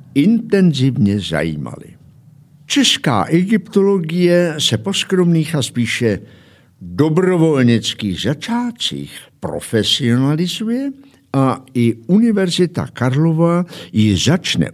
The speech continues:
uznávat jako samostatný vědní obor. V roce devatenáct set padesát osm tak vzniká československý, dnes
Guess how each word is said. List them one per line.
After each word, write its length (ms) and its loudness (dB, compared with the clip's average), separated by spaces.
uznávat 760 2
jako 320 -4
samostatný 1080 -2
vědní 500 0
obor. 540 -4
V 60 -8
roce 720 -2
devatenáct 840 -2
set 180 -4
padesát 600 -2
osm 800 -6
tak 220 -6
vzniká 560 -8
československý, 1500 -4
dnes 500 -4